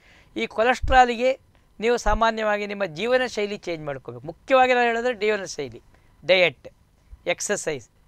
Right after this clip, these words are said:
ಬ್ಯಾಡ್ ಹ್ಯಾಬಿಟ್ಸ್, ಸ್ಮೋಕಿಂಗ್, ಆಲ್ಕೋಹಾಲ್ ಅದನ್ನು ಬಿಡಬೇಕು.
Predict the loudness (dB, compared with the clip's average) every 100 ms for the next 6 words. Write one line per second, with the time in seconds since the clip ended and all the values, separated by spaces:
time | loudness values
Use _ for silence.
0 | _ _ 0 6 6 6 2 0 -12 -20
1 | _ -20 -12 -4 -4 -4 -10 -10 -14 _
2 | _ _ _ _ _ _ 2 2 2 0
3 | 0 -4 -8 _ _ -10 -8 -8 -10 -12
4 | -20